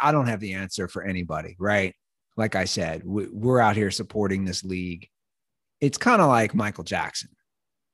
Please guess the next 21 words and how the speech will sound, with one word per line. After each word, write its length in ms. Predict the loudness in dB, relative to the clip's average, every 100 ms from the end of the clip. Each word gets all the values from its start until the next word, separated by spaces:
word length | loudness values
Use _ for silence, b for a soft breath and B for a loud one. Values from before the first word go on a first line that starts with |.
| _ _ _ _ _ 0
Do 80 | 4
you, 140 | 4
do 180 | 4 6
you 120 | 6
still 340 | 6 4 6
listen 260 | 6 4 4
to 80 | 4
his 140 | 4
music? 520 | 4 2 0 -4 -8 -20 _ _ _ _ _ _
Or, 80 | -2
or 220 | 4 6
do 80 | 8
you 100 | 8
say, 200 | 8 6
"Hey, 160 | 8 4
man, 180 | 2 -2
I, 40 |
I 200 | -2 0
watched 280 | 2 2 2
that 120 | -6
documentary"? 760 | -8 -10 -12 -14 -14 -20 -20